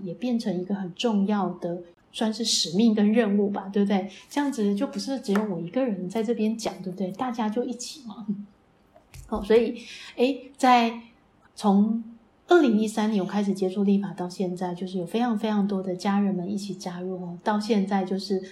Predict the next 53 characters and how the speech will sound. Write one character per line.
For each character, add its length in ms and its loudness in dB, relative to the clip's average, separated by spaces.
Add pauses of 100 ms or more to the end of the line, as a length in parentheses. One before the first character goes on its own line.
(220)
世 200 -2
界 160 2
各 280 2
地 180 0
到 180 0
处 380 0 (240)
开 240 -4
花 240 -4
结 300 -10
果， 480 -12 (320)
呃， 100 -10
散 340 -2
播 320 0 (140)
欢 220 0
乐， 120 2
散 300 0
播 180 -2
爱， 200 -4
有 100 -8
非 140 -2
常 180 0
多 180 4
的 200 0 (180)
种 180 0
子 120 -4
教 200 0
师 240 -4
们 240 -2
都 140 -6
在 220 -4
做 220 -8
这 120 -8
个 120 -8
历 180 -4
法 180 -14
的 100 -20
分 240 -4
享 200 -4 (120)
哦， 80 -10 (300)
真 180 2
的 60 0
是 140 -2
非 160 -2
常 120 -2
的 60 -6
开 240 -12
心 340 -6
这 80 -6
样。 200 -6 (400)
有 40 -8
非 120 2
常 200 4
多 320 4